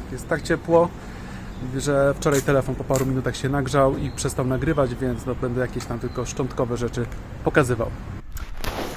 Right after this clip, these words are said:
No to działam. Na chwilkę pokażę, jaki jest postęp pracy. To jest urządzenie, które będzie dawało nam dużo ciepła. Widać, że ze mnie się leje. Jest naprawdę ciepło. Tutaj będzie wejście z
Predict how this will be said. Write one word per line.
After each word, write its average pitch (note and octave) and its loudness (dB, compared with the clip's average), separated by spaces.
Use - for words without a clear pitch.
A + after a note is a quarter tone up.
No D#3+ 2
to F#3 2
działam. D3+ 4
Na C#3 -6
chwilkę C3+ -6
pokażę, C3 -2
jaki B2+ -4
jest A#2+ -6
postęp B2 -4
pracy. F#3 4
To C#3+ 2
jest C3 0
urządzenie, D3+ 2
które C3+ 0
będzie C3+ 0
dawało C3 2
nam B2 0
dużo C#3 2
ciepła. D#3 4
Widać, C#3 0
że B2+ 0
ze C3 2
mnie C3 0
się C3+ 2
leje. C#3+ 4
Jest - -12
naprawdę B2 -6
ciepło. D#3+ 0
Tutaj D3 0
będzie C3 0
wejście C3 2
z C3 0